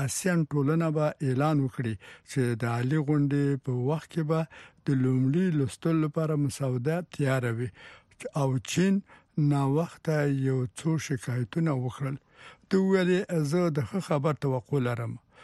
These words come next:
له دواړو خواوو نه ځینې ښې نښې نښانې څرګندې شوې دي." دغه بلاک په وروستي عالي غونډه کې د هند بحر کاهل په باره کې د آسیان پالیسي غوره کړه چې هدف ورنه په هند بحر الکاهل باندې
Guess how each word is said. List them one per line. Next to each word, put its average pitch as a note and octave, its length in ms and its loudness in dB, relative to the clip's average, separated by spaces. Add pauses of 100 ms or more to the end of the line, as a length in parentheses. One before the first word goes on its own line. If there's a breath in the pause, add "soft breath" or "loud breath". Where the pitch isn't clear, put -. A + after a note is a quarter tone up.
(180 loud breath)
له C3+ 100 2
دواړو D#3+ 320 2
خواوو E3 400 2
نه D#3 100 2
ځینې D3+ 320 2
ښې F#3 300 -2
نښې D#3 360 0
نښانې C3+ 480 0
څرګندې A#2+ 520 -6
شوې B2 240 -2
دي." - 120 -18 (400 loud breath)
دغه E3 240 0
بلاک E3+ 280 0 (300 loud breath)
په - 100 0
وروستي B2 560 0
عالي C#3 340 0
غونډه C#3+ 280 0
کې D3 160 -4
د B2+ 100 -4 (120)
هند C#3 200 2
بحر A#2+ 300 -4
کاهل B2+ 420 -2
په C#3+ 160 -6
باره B2 320 -4
کې C#3 220 -4
د - 20 -4 (160)
آسیان C#3+ 360 -2
پالیسي A#2 480 -6
غوره A#2+ 320 -4
کړه A#2+ 220 -8 (400 loud breath)
چې - 100 -2 (100)
هدف C3+ 380 0
ورنه D#3+ 280 2 (160)
په C#3+ 60 -4 (100)
هند C#3+ 240 2
بحر A#2 280 -4
الکاهل B2 480 -4
باندې E3 400 0